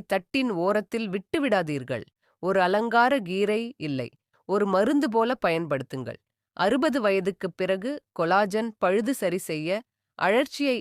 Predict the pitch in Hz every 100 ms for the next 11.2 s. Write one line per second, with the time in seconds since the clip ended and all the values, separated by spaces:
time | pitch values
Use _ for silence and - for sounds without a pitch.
0 | - 180 247 254 247 - 160 - 175 190
1 | - _ - 254 302 320 214 190 190 202
2 | 175 170 226 240 190 180 190 214 165 180
3 | 208 233 233 233 175 170 175 156 208 214
4 | 220 - 262 277 247 220 180 151 151 -
5 | 147 139 131 170 _ _ _ _ _ _
6 | 208 233 349 339 214 190 196 175 165 202
7 | _ _ 208 196 262 196 185 175 - 202
8 | 262 _ _ _ - 254 262 254 151 -
9 | _ _ - - 254 226 175 123 - _
10 | _ _ 220 220 320 311 254 170 175 254
11 | -